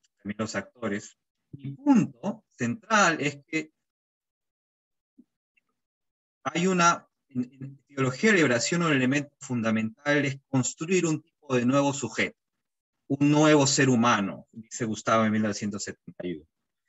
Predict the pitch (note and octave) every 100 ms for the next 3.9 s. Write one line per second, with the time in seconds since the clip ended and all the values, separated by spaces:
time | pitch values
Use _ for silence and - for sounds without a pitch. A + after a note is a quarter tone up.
0 | _ _ _ E3 F3+ - - _ _ _
1 | _ A3+ C4 - A#3 G3 D#3 D3 C3+ -
2 | C3 A#2+ - D3 D3 C3+ D3+ C#3+ - A#2+
3 | A2+ G#2 G2+ A#2 F3 E3 A2+ F#2+